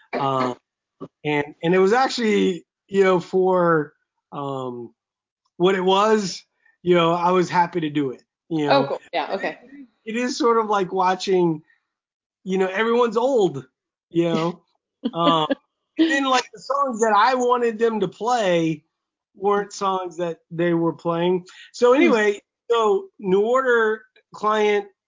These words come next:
Speaker 1: you know, uh, said, "Hey, I went to the New Order concert. It was great.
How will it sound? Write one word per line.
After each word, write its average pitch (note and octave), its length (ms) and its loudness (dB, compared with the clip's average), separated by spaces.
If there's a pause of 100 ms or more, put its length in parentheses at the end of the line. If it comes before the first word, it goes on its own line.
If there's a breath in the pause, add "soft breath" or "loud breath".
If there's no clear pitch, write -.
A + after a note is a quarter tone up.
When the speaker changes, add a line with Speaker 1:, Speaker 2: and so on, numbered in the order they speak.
(220)
Speaker 1:
you F#3 180 0
know, D#3+ 420 -2 (420)
uh, C#3 500 -6 (300)
said, E3 100 -8
"Hey, F#3 140 -4
I F#3 40 0
went F#3 220 0
to F3 80 -8
the E3+ 60 0
New E3+ 160 2
Order F3+ 560 0 (520)
concert. F#3 540 -2
It E3 120 -4
was D3 140 -8
great. F#3 580 2